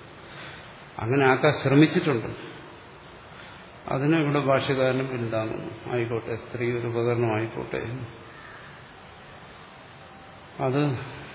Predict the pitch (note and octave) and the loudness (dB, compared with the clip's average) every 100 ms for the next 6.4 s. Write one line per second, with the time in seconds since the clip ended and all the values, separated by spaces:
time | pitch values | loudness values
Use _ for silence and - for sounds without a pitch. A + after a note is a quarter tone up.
0 | - - - - C3 D3+ D3+ D3 D#3+ F3+ | -16 -18 -18 -6 2 6 8 8 4 0
1 | C3+ - - - - - - - - C3 | -6 -8 -14 -16 -16 -16 -12 -10 0 2
2 | B2 C3 B2+ A#2 D3 - - - - - | 4 4 2 0 -2 -6 -12 -16 -18 -20
3 | - - - - - C#3+ C3+ C3+ B2 B2 | -20 -20 -20 -18 -4 0 0 0 0 0
4 | A#2+ A#2+ A#2+ - C3 C#3 C3+ B2+ A#2+ A#2 | 2 2 0 -2 0 0 0 -4 -2 0
5 | A2+ A2 - - - - C3 A#2 A#2+ A#2+ | 2 0 -4 -6 -10 -6 -4 -2 0 2
6 | A#2+ - A#2+ | 0 -2 -6